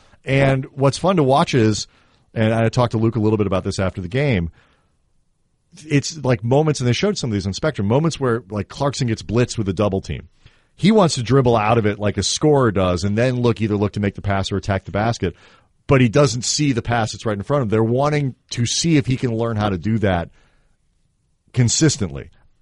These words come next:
I don't think he can. I don't think that's what he's gonna do, but I, I understand why at least they're looking, and I understand the need, if the three best players at the top of the draft are all point guards,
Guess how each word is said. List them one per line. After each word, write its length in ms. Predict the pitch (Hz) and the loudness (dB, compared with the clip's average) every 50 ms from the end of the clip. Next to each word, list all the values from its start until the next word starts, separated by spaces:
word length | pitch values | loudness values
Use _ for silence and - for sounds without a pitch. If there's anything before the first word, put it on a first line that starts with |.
| _ _ _ - | _ _ _ -2
I 140 | - 202 247 | 0 2 4
don't 200 | 262 226 180 127 | 4 4 2 2
think 220 | - 139 131 113 | 0 -2 -2 0
he 100 | - 101 | 0 -2
can. 340 | - - 113 104 87 - - - _ _ _ _ _ _ _ _ _ _ | -2 -2 -2 -2 -2 -4 -8 -16 _ _ _ _ _ _ _ _ _ _
I 100 | - 147 | 0 2
don't 100 | 175 185 | 2 2
think 140 | 156 165 156 | 2 2 2
that's 160 | 139 127 - | 2 0 2
what 120 | 127 123 113 | 0 0 0
he's 100 | 104 92 | 0 0
gonna 100 | 104 98 | -2 0
do, 240 | 123 135 110 87 - _ _ _ _ | 2 2 2 0 -2 _ _ _ _
but 120 | - 147 147 | 0 2 2
I, 160 | 151 151 - - | 2 0 0 0
I 140 | - 147 147 | 0 2 4
understand 500 | 156 165 151 143 - - 147 143 131 120 | 4 2 2 0 0 0 0 0 0 2
why 220 | 117 123 123 120 | 2 2 2 2
at 100 | 120 113 | 0 -2
least 240 | 113 113 104 - - | -2 -4 -4 -4 -4
they're 140 | 110 98 92 | -4 -4 -4
looking, 520 | 85 78 80 101 104 - 160 170 185 185 - _ _ _ _ _ _ - | -4 -4 -4 -4 -2 -2 -2 -4 -4 -6 -8 _ _ _ _ _ _ -4
and 120 | 127 127 | -2 0
I 80 | 123 127 | 0 2
understand 440 | 135 139 131 - - 135 131 123 107 | 0 0 -2 -2 -2 0 0 0 0
the 100 | 107 110 | 0 0
need, 500 | 113 113 123 131 135 131 127 113 127 - _ _ | 2 2 2 4 4 2 2 0 -4 -8 _ _
if 360 | 131 123 110 - - _ - | -4 -4 -4 -4 -8 _ -6
the 120 | 123 120 | -4 -4
three 300 | 107 - - 147 160 151 | -4 -4 0 2 4 4
best 320 | 131 135 131 127 - - - | 4 4 2 0 0 -4 -4
players 360 | - 139 139 135 127 107 98 | -2 0 0 2 0 -2 -2
at 40 | 113 | -6
the 60 | 101 | -6
top 280 | - - 127 127 - 104 | -4 -2 -2 -2 -2 -4
of 20 | |
the 60 | 101 | -4
draft 460 | 87 110 123 131 127 110 98 - - - _ _ _ _ _ _ _ | -2 0 0 2 2 0 -2 -4 -8 -18 _ _ _ _ _ _ _
are 180 | - 113 113 117 | 0 2 4 6
all 180 | 131 147 139 - | 6 6 4 4
point 300 | - - 170 170 - - | 0 0 -2 -2 -2 -2
guards, 460 | 117 98 82 78 85 87 - - | -2 -4 -4 -4 -6 -8 -10 -12